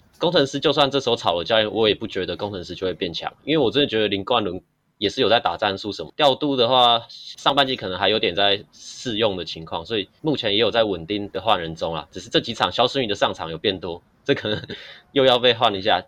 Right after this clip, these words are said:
就我觉得战术内容是都还好，因为大家都打差不多了，就纯粹就调度问题啊，就重申这一点而已，没有在凑什么的。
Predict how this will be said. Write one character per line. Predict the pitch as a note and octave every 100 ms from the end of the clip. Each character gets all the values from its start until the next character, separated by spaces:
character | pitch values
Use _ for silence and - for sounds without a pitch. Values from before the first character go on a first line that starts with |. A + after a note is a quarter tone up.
| _
就 | G3+
我 | E3
觉 | B2+
得 | C3+
战 | C3+ D3+ C#3+
术 | D3+
内 | C#3+ A#2+
容 | G2 G2+
是 | -
都 | C#3+ C#3 C3+
还 | C3+ F2+ F#2+
好， | G2+ E2+
因 | A#2+
为 | C#3
大 | -
家 | B2
都 | A#2+
打 | B2 E2+
差 | D#2 F#2+
不 | F2+
多 | E2+ E2+
了， | D#2+
就 | -
纯 | - G2
粹 | F#2+ A2+
就 | G#2
调 | G#2 G2+ F2
度 | F2+
问 | F2+ E2
题 | - -
啊， | - - _
就 | A2
重 | - - F#2
申 | - F#2
这 | F2+
一 | E2+
点 | F2+ -
而 |
已， | - -
没 | G2
有 | G#2+
在 | G2+ G#2+
凑 | - G#2+
什 | F#2+ F2
么 | D2
的。 | -